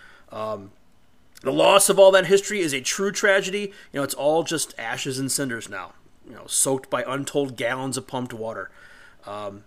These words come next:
you know, just a reminder, piece by piece, room by room, section by section, Emerson is slowly being erased. You know, arsonists, vandals.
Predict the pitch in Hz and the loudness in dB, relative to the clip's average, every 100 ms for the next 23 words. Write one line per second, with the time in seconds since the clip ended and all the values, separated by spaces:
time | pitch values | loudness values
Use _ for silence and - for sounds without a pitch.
0 | - - _ - _ _ - - - 110 | -20 -20 _ -20 _ _ -20 -20 -20 -16
1 | 107 - - 123 123 170 - - 156 - | -14 -14 -10 -8 -4 -4 -4 -4 -2 2
2 | 160 160 185 180 147 160 165 160 165 170 | 2 2 0 2 2 2 2 2 4 4
3 | 165 - 160 - 156 156 - 165 - 127 | 2 0 0 -2 -4 -2 -2 -2 -2 -4
4 | - - - 135 147 147 - 143 123 - | -8 -16 -8 -2 0 0 0 -2 -2 -2
5 | - 113 127 139 139 127 135 135 135 131 | -2 -4 -6 -2 -4 -4 -6 -4 -6 -6
6 | 123 - - - - 127 110 95 - - | -10 -16 -20 -20 -14 -12 -10 -12 -14 -16
7 | - - - - 101 - 127 135 - 127 | -20 -20 -20 -20 -18 -4 -2 0 -2 -2
8 | - - 117 123 120 120 | -4 -6 -8 -6 -6 -8